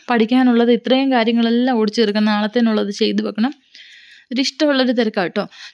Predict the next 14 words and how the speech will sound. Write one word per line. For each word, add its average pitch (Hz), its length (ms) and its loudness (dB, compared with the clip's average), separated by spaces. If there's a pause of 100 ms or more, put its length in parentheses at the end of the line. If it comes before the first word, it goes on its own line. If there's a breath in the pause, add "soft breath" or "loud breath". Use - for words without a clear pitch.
ഞാനേ 233 300 6 (140)
ഉപ്പുമാവ് 214 320 0
ഉണ്ടാക്കാൻ 220 360 0
പോയിട്ട് 208 200 2
വരുമ്പോഴത്തേന് 214 400 2
ഇത് 220 120 2
കണ്ടോ, 202 220 0
പഠിക്കാനിരുന്ന 220 680 2
ആൾ 226 80 0 (100)
കാണിക്കുന്ന 214 360 0 (100)
കണ്ടോ, 208 380 0 (1160 loud breath)
പാവമുണ്ട്. 196 600 -4 (1080 soft breath)
വൈകുന്നേരം 208 600 0
അത്രയും 208 440 0